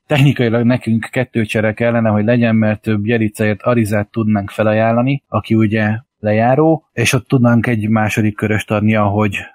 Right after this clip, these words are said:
mondtuk, viszont így összesítve Barnesért szeretnénk egy Igodalát, Achiuvát, és egy huszonnégyes vagy huszonhatos pick swapot adni, tehát nem teljes egyenes first, mert azért Achiuva mégiscsak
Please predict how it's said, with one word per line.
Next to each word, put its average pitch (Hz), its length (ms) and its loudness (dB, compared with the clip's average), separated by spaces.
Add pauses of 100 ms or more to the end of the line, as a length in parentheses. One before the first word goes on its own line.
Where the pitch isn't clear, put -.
(120)
mondtuk, 110 760 -2
viszont 110 500 -2
így 113 160 -2
összesítve 120 680 0
Barnesért 117 640 -2
szeretnénk 107 640 -2
egy 101 200 -2
Igodalát, 135 840 0
Achiuvát, 120 840 0 (240)
és 101 280 0
egy 101 400 -2
huszonnégyes 107 600 0
vagy 101 140 -6
huszonhatos 104 840 -4
pick 107 200 -4
swapot 98 640 -8
adni, 104 360 -2
tehát 104 260 -4
nem 104 360 -2
teljes 104 380 -2
egyenes 107 460 -2
first, 120 360 -2
mert 110 140 -2
azért 107 180 -4
Achiuva 110 420 -2
mégiscsak 104 500 -4